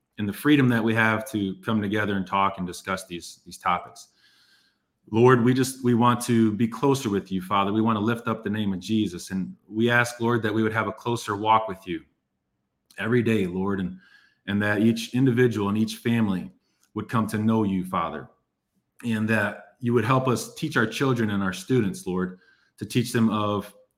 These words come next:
your love for us, Lord, and your, your mercy and your goodness. And Lord, we know that each individual and family out there listening right now has unique needs, Father, and a unique call on their life. So, Lord,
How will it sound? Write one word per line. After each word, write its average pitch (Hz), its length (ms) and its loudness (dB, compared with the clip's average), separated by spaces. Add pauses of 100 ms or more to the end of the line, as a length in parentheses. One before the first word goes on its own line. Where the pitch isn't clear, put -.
(340)
your 113 140 2
love 127 360 2
for 90 180 -2
us, 82 260 -10
Lord, 95 240 -2
and 95 120 -2
your, 98 180 -2
your 104 160 0
mercy 113 480 2
and 95 80 0
your 101 100 -2
goodness. 104 600 0 (720)
And 107 180 0
Lord, 113 240 4
we 123 80 4
know 131 260 4
that 107 500 -2 (100)
each 139 200 2
individual 120 540 2
and 110 160 0
family 117 300 0
out 104 220 -2
there 104 140 -2
listening 107 380 -2
right 101 220 0
now 101 220 0
has 95 340 -4
unique 117 420 0
needs, 107 400 2
Father, 90 340 -4
and 95 120 -2
a 92 40 -2
unique 107 400 0
call 113 320 2
on 95 140 0
their 90 140 -2
life. 95 340 -2 (640)
So, - 160 -4
Lord, 120 520 4